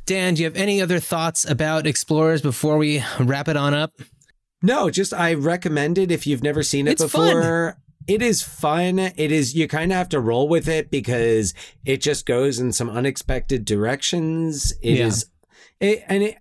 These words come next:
Speaker 2: one of the reviews that I read of it compares it to the other, you know, post-Spielbergian
Speaker 1: Mm-hmm.
Speaker 2: films of, of the eighties, and it really being a standout in terms of, like, the just creativity and, uh,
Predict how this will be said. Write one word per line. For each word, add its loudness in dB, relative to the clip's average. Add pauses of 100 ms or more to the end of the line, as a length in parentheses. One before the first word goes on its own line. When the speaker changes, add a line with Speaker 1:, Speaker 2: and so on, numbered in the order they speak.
(120)
Speaker 2:
one -4
of -6
the 0
reviews 0
that -2
I 0
read 0
of 0
it 0 (380)
compares 0
it -2
to -2
the 0
other, 2
you -2
know, 0
post-Spielbergian 0
Speaker 1:
Mm-hmm. 4 (1120)
Speaker 2:
films 0
of, -4
of 0
the -4
eighties, 0
and 0
it -2
really 0
being 0
a 2
standout 0
in -4
terms -2
of, -2
like, -2
the -4 (200)
just -8
creativity -2
and, -2 (840)
uh, -2